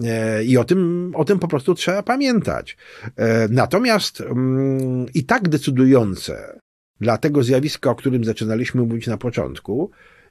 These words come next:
jest, e, nie fenomen ekspansji litewskiej, tylko w, m,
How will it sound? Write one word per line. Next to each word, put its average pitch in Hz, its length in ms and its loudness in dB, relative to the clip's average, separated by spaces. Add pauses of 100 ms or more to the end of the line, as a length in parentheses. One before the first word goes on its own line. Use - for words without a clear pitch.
jest, 139 420 0
e, 120 40 -4 (840)
nie 147 540 4 (360)
fenomen 135 480 2
ekspansji 123 720 -2
litewskiej, 123 840 -2 (500)
tylko 135 300 2
w, - 260 -8
m, 120 300 -4